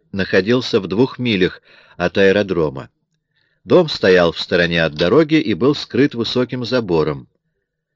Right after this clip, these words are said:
Коридон приезжал сюда однажды с другом, членом клуба, и помнил, какая суматоха поднялась при его появлении. Тут неодобрительно относились к чужакам. Интересно,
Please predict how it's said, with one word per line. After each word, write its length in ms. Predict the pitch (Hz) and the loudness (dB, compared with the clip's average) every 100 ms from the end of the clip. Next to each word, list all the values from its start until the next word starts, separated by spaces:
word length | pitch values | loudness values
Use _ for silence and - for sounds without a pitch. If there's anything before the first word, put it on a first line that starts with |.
| _ - | _ 0
Коридон 460 | 156 175 175 160 | 4 6 4 2
приезжал 440 | 151 151 127 156 151 | 4 4 4 2 2
сюда 300 | 147 139 135 | 0 2 0
однажды 640 | 127 131 113 117 113 104 | 0 -4 -2 2 2 2
с 80 | 85 | -2
другом, 420 | 90 143 151 135 | 2 4 4 2
членом 380 | - 104 92 87 | -2 0 0 -2
клуба, 420 | - 147 156 127 | 0 2 4 4
и 40 | |
помнил, 400 | 107 151 147 135 | 4 4 2 0
какая 360 | 117 101 131 123 | -4 -2 2 2
суматоха 600 | - 104 92 - 175 - | 0 -2 0 2 2 0
поднялась 520 | - 92 92 87 80 - | -4 -2 0 0 0 -2
при 180 | 87 | -2
его 180 | 85 80 | 0 0
появлении. 680 | - 90 82 85 76 71 62 _ _ _ _ _ _ - | -2 -2 0 -2 -2 -6 -16 _ _ _ _ _ _ -2
Тут 240 | 143 165 | 0 0
неодобрительно 960 | 120 92 82 85 85 147 180 165 156 139 | 0 0 2 0 2 0 0 -4 -2 -2
относились 840 | - 95 - 113 135 139 - - _ _ _ | -4 -8 -6 -4 -2 -2 -6 -16 _ _ _
к 100 | - | -12
чужакам. 840 | - 117 113 113 - 82 65 57 _ _ _ _ _ _ _ _ _ _ _ - | -4 -2 -2 -4 -4 -8 -8 -12 _ _ _ _ _ _ _ _ _ _ _ -12
Интересно, 800 | 107 151 151 113 - 92 73 | -2 4 6 6 2 -2 -2